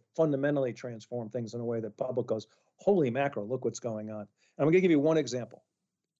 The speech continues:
I don't know what they're doing right, but I had to renew my passport a few months ago. And fortunately, the F B I did not ask for it. And all you've been reading about is how long it's been taking.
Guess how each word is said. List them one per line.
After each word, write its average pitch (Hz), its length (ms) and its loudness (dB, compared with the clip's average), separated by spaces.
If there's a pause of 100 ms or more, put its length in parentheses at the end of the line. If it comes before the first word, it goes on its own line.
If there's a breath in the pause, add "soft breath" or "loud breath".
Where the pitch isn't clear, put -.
(220)
I 160 100 4
don't 208 100 6
know 170 80 8
what 170 200 4
they're 175 100 2
doing 147 280 -2
right, 120 260 -4 (800)
but 131 100 2
I 170 80 4
had 196 100 4
to 180 60 2
renew 160 200 0
my 139 120 0
passport 127 520 -4
a - 40 -18
few 117 100 -8
months 101 260 -10
ago. 104 180 -14 (960)
And 131 460 0 (160)
fortunately, 147 380 2
the 135 60 6
F 135 100 2
B 131 100 0
I 131 100 0
did 123 120 -8
not 123 160 -2
ask 123 300 -2
for 110 200 -6
it. - 80 -20 (720)
And 139 540 4
all 185 140 12
you've 196 80 10
been 180 120 6
reading 208 240 8
about 117 280 2
is 113 160 -4
how 139 180 2
long 147 260 4
it's 131 120 -6
been 117 120 -6
taking. 113 380 -4